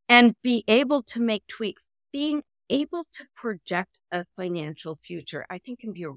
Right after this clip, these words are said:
really strong incentive for doctors to make different choices.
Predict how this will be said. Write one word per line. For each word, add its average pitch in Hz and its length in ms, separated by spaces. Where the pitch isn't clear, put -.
really 190 400
strong 156 480
incentive 160 680
for 165 100
doctors 147 520
to 170 100
make 156 220
different 156 380
choices. - 360